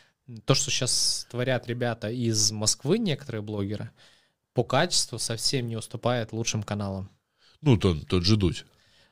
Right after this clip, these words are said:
Speaker 1: Тот же Дудь с его фильмами. Потому что интервью у него обычного хорошего качества. Это не так дорого, это не так сложно. А вот когда касается фильмов перелё-, хотя он уже щас заморачивается, э, сменой городов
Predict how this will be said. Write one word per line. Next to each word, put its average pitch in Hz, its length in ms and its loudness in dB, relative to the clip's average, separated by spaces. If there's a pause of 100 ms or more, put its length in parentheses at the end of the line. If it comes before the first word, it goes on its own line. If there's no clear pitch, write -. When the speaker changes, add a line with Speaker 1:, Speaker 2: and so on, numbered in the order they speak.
(240)
Speaker 1:
Тот 131 160 4
же 139 100 -2
Дудь 139 380 -4
с 117 260 -2
его 127 140 -2
фильмами. 101 540 -8
Потому - 180 -6
что 127 300 0 (100)
интервью 156 320 0
у 233 60 -2
него 135 1080 -4
обычного 143 380 2
хорошего 139 300 -4
качества. - 480 -4
Это 151 220 4
не 127 340 -2
так 117 200 0
дорого, 185 420 -2
это 127 240 -8
не 117 100 -4
так - 180 -4
сложно. 165 420 2 (420)
А 113 120 0
вот 131 120 -4
когда 131 260 -2
касается 120 540 -2
фильмов 123 360 -6
перелё-, 120 300 0
хотя 143 240 4
он 120 100 -2
уже 117 140 -4
щас 110 200 -2
заморачивается, 113 640 -4
э, 107 300 -4
сменой 117 500 0
городов 120 460 2